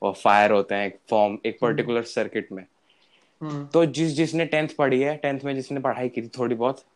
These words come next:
Speaker 1: उसको पता होगा कि न्यूरॉन के ऊपर एक माइलिन शीथ होती है।
Speaker 2: हाँ,
Speaker 1: ज्यादा
Speaker 2: हाँ, हाँ।
Speaker 1: टेक्निकल में नहीं जाऊंगा,
Speaker 2: या,
Speaker 1: आसान भाषा
Speaker 2: मेरे
Speaker 1: में,
Speaker 2: में just
Speaker 1: वो जितनी थिक होएगी, उतनी अच्छी कंडक्शन होती है।
Speaker 2: राइट, ओके।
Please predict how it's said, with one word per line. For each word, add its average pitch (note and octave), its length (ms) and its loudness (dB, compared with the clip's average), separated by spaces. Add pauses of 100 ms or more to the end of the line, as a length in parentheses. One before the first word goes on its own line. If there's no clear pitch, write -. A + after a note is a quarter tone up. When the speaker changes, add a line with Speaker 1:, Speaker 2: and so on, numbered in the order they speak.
(120)
Speaker 1:
उसको A#2 220 -6
पता B2 240 2
होगा A#2 420 2 (280)
कि B2 100 0
न्यूरॉन B2 420 -2
के B2 60 -2
ऊपर B2 200 -4
एक B2 120 -2
माइलिन A#2+ 420 -2
शीथ A#2+ 320 0
होती G#2+ 260 -2
है। A2 220 -2 (560)
Speaker 2:
हाँ, D3+ 220 -2
Speaker 1:
ज्यादा A#2 200 2
Speaker 2:
हाँ, B2+ 80 0
हाँ। C#3 80 -4
Speaker 1:
टेक्निकल B2 440 -4
में A#2+ 100 -4
नहीं A#2+ 120 -4
जाऊंगा, A2 320 -4
Speaker 2:
या, - 680 -12
Speaker 1:
आसान B2+ 300 -2
भाषा B2 280 -4
Speaker 2:
मेरे D#3 140 0
Speaker 1:
में, D3 60 -4
Speaker 2:
में D3+ 100 -4
just D3 220 -6 (340)
Speaker 1:
वो B2+ 360 2 (320)
जितनी C3 360 0
थिक C3 260 0
होएगी, B2 280 4
उतनी B2 240 0
अच्छी A#2 220 -6
कंडक्शन G#2+ 480 -6
होती F#2 240 -4
है। G2+ 200 -4 (760)
Speaker 2:
राइट, D3+ 280 -6
ओके। D3 240 -8